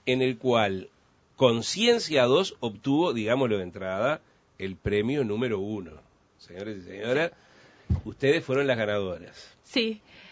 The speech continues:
Speaker 2: Bueno, el concurso, eh, se abrió en octubre del año pasado y fue parte organizado por la Universidad de Uruguay y parte por la empresa Bromiros de Aislaciones Térmicas.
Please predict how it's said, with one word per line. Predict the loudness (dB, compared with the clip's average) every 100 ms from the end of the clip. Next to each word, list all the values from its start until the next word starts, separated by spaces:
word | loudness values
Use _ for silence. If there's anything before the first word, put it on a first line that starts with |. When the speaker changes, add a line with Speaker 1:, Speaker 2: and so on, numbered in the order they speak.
| -10 0
Speaker 2:
Bueno, | 4 6
el | 6 4 0 -2
concurso, | -2 -2 -4 -6 -2 2 2 2 -2
eh, | -6 -6
se | -6 -4
abrió | -2 0 0 2 2
en | 0
octubre | -4 -4 -2 0
del | 0
año | -2 -6
pasado | -6 -2 2 2 0 _ _ -20 -20 _
y | -8 -6
fue | -4 0
parte | 2 2 0 0 2 0
organizado | -2 -4 -6 -4 -4
por | -4 -4
la |
Universidad | -4 -6 -8 -6 -4 -4
de | -6
Uruguay | -6 0 2 2 -2 _ -20 _ -10
y | 0
parte | 2 2 0
por | -2
la | -2 0 -2 -4
empresa | -2 -2 -2 -2 -2 -2
Bromiros | -2 -4 -2 -2 -2
de | -4
Aislaciones | -8 -10 -12 -8
Térmicas. | -8 -10 -14 -18 -20